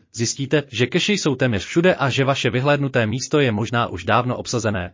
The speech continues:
případně se na něm cache zakládat nesmí, což u nás platí například pro náš bytovy, dětská hřiště, školy nebo vojenské prostory. Proto také musí jednotlivé cache před jejich zveřejněním schválit reviewer alias revírník.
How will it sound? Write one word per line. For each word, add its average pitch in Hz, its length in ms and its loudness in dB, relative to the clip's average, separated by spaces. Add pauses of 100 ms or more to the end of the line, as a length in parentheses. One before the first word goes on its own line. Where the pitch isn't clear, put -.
(160)
případně 151 460 0
se 131 160 -2
na 123 80 0
něm 107 180 0
cache 117 260 -2
zakládat 120 520 2
nesmí, 113 320 -2
což - 220 -6
u 117 80 -6
nás 107 220 0
platí 113 280 -2
například 107 480 -2
pro 107 180 -2
náš 98 180 -2
bytovy, 127 460 -2 (100)
dětská 113 340 0
hřiště, 131 520 -2
školy 175 340 2
nebo 135 220 2
vojenské 113 400 0
prostory. 95 480 -6 (1300)
Proto 135 240 2
také 170 300 4
musí 151 260 0
jednotlivé 143 480 4
cache 127 240 0
před 120 200 -2
jejich 110 200 0
zveřejněním 127 520 0
schválit 120 440 0
reviewer 127 400 0
alias 135 360 -2
revírník. 101 560 -4